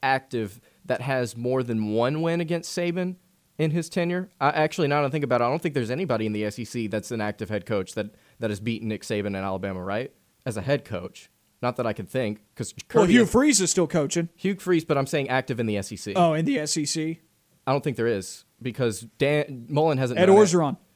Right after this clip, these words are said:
Speaker 1: Orgeron has done it. You're right. Okay, so Orgeron's the only guy active that has been able to do that,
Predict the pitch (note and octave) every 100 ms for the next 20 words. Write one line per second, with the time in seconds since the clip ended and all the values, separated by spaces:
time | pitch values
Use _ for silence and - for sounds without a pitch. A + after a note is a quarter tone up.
0 | _ D#3+ F3 D#3 C#3+ B2+ B2+ G#2 A2+ F2+
1 | - B2 G#2+ G2+ B2 A#2 A2 A#2 C#3 D3
2 | D3 C3+ C3 A#2+ B2 C#3 B2+ A#2+ A2 G#2
3 | G2+ - G2 F#2 _ _ _ A#2 G#2+ G#2
4 | A2+ G#2+ G#2 F#2+ A2 G#2+ G2+ F#2+